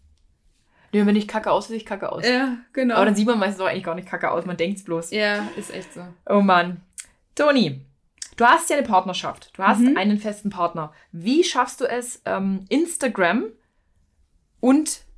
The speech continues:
Speaker 1: deine Partnerschaft unter einen Hut zu bekommen? Ich meine, es ist ja jetzt für viele sicherlich kein Geheimnis,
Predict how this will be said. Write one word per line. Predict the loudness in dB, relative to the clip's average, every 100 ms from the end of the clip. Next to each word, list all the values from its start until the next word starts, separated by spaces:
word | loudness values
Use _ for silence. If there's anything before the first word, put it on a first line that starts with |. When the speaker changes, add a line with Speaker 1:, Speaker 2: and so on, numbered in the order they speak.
| -6
Speaker 1:
deine | -2 0
Partnerschaft | 2 2 0 -2 -4 -8 -6
unter | -2
einen | -2 -4
Hut | -8
zu | -10
bekommen? | -10 -8 -10 -8
Ich | -4 2
meine, | 2 4 2 0 -6
es | -6
ist | 0
ja | 2
jetzt | 0 -2
für |
viele | -6 -4 -4
sicherlich | -4 -4
kein | -6 -6
Geheimnis, | -2 0 0 -2